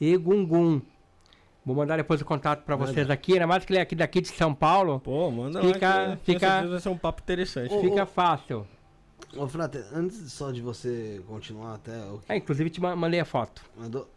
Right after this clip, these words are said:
Speaker 2: Do quê? Do
Speaker 1: Do Relato dos Magos,
Speaker 2: Ah,
Speaker 1: se
Speaker 2: tá.
Speaker 1: quiser botar na tela.
Speaker 2: É, de-, eu ia te fazer perguntas em relação a... ao teu telefone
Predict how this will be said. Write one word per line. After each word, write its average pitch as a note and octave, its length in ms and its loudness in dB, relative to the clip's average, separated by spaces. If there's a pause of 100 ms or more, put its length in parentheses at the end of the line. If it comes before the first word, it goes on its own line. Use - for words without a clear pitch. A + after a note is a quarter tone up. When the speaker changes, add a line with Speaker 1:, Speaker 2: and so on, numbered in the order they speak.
(160)
Speaker 2:
Do A#2 160 -10
quê? G#2 160 -10
Do G2+ 260 -6
Speaker 1:
Do C3+ 120 0
Relato C#3+ 240 2
dos C#3 100 -2
Magos, B2+ 400 0
Speaker 2:
Ah, B2+ 120 -4
Speaker 1:
se G2+ 60 -6
Speaker 2:
tá. - 80 -8
Speaker 1:
quiser B2 120 -4
botar B2 220 -8
na A#2+ 80 -4
tela. A#2+ 260 -4
Speaker 2:
É, G#2 720 -10 (1400)
de-, D3 300 -12 (260)
eu D3+ 80 -2
ia D3+ 80 0
te D3 100 -12
fazer D3 280 -2
perguntas C3+ 480 -4
em A#2+ 120 -6
relação B2+ 580 -6
a... A2 840 -8 (120)
ao A#2+ 160 -6
teu C3+ 160 -6
telefone C3 640 -6